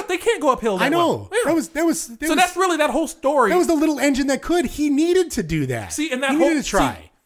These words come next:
Speaker 1: now knowing that trains don't go up hills blows that entire story for me. I don't believe this.
Speaker 2: Well, no, they don't
Speaker 1: I'm
Speaker 2: go up
Speaker 1: hurt.
Speaker 2: tro-, they don't go up hills well.
Speaker 1: Uh, they don't go up at all, apparently.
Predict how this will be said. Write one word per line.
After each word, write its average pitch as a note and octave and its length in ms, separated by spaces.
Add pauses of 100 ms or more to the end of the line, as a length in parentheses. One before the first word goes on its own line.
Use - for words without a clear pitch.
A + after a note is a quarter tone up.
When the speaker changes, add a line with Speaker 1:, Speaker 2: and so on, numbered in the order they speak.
(300)
Speaker 1:
now G3 260
knowing A3+ 360
that A#3 100
trains A3 240
don't A3+ 100
go G#3+ 140
up A3 80
hills A#3+ 360 (380)
blows D4 420
that A3+ 120
entire G3+ 400
story E3+ 320
for C3+ 160
me. A2 80 (760)
I D#4 140
don't A#3 160
believe E3 260
this. - 140
Speaker 2:
Well, D#4 160
no, D4 280
they B3 140
don't D4 160
Speaker 1:
I'm C#4+ 80
Speaker 2:
go B3 60
up A#3 60
Speaker 1:
hurt. G3 100
Speaker 2:
tro-, A3+ 320
they A3+ 100
don't A#3 180
go G#3+ 140
up D3 80
hills C3+ 300
well. F3+ 720 (280)
Speaker 1:
Uh, - 100 (260)
they F3+ 100
don't D#3+ 140
go B2 100
up - 220
at A2+ 80
all, G4 180
apparently. B3 460